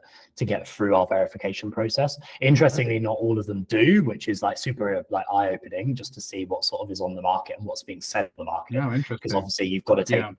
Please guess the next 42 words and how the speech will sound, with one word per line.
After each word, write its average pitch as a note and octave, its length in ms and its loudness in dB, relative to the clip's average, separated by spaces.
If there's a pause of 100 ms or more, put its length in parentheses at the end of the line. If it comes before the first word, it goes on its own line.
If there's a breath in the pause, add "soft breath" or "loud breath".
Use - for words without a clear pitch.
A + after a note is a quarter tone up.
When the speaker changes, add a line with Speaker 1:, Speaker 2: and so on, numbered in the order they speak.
Speaker 1:
you B2 80 -10
can't A#2 220 2
take G#2+ 160 6
everything G2+ 260 0
at - 100 -10
face F#2+ 180 -4
value, A#2+ 360 6
so F2+ 320 -2
that's - 220 -2
why G2+ 120 4
Canopy F#2 540 -10
exists, - 380 -6
to - 100 -18
verify G2 460 2
that - 300 0
for G2+ 180 -4
people. D#3 440 -4 (440 loud breath)
Um, G#2 400 6
so - 160 4
Speaker 2:
But A#2+ 80 8
I B2 60 8
guess B2 100 6
Speaker 1:
then A#2+ 80 4
Speaker 2:
that A#2+ 140 2
goes C3+ 180 2
to - 80 -6
what B2+ 160 0
you A#2+ 80 -2
were B2 60 0
saying A#2+ 320 0
about, A#2 240 0 (160)
you B2 100 2
know, A2+ 160 0
being A#2+ 200 2
aware A2+ 420 0
of, G#2 80 -14 (120)
of G#2+ 180 -12
greenwashing A2 600 2
Speaker 1:
Yeah. G2+ 80 -8
Speaker 2:
as, G2+ 140 -12
as, A2 180 -8
Speaker 1:
Yeah. G2 140 6